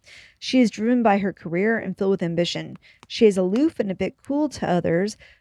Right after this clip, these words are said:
though she has a fabulous dry sense of humor. She may or may not be married, as she is very independent, and the warmth of love and relationships is not typically at the top of her agenda. She has little desire to get into the muck of emotional entanglements.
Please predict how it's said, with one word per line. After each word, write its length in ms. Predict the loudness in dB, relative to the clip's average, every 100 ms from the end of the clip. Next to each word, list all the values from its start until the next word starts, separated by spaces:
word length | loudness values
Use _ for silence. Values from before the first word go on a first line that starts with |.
| _
though 160 | 2
she 160 | 4 0
has 140 | 0
a 60 | -2
fabulous 560 | -2 0 0 0 -4 -4
dry 180 | -6 -6
sense 240 | -8 -14
of 80 | -12
humor. 380 | -12 -12 -14 -20 _ _ _ _
She 140 | -4
may 240 | 2 4 4
or 140 | 2
may 160 | 0 0
not 260 | 0 0
be 140 | 0 -2
married, 560 | -2 -2 0 0 -2 -10 _
as 160 | 0 0
she 200 | 2 0
is 140 | 0
very 280 | 2 2 2
independent, 680 | 0 -2 -2 -6 -4 -6 -8 -8
and 140 | -4
the 80 | -2
warmth 300 | -2 -2 0
of 180 | 0 0
love 160 | 0
and 140 | 0 -2
relationships 720 | -2 -2 -4 -6 -6 -6 -6
is 100 | -6
not 240 | -6 -4
typically 500 | -4 -4 -4 -4 -2
at 100 | -4
the 80 | -6
top 260 | -6 -6 -8
of 80 |
her 120 | -6 -4
agenda. 480 | -2 -4 -4 -10 -16 _ -20 -20 -20 -14
She 240 | 2 6
has 180 | 6 4
little 180 | 2 4
desire 420 | 0 0 0 0
to 80 | -2
get 280 | -4 -4 -6
into 160 | -6 -4
the 220 | -2 -4
muck 400 | -4 -2 -2 -2 -6
of 140 | -2
emotional 520 | 0 0 -2 -2 -6 -6
entanglements. 840 | -6 -6 -6 -6 -10 -18 -20 -20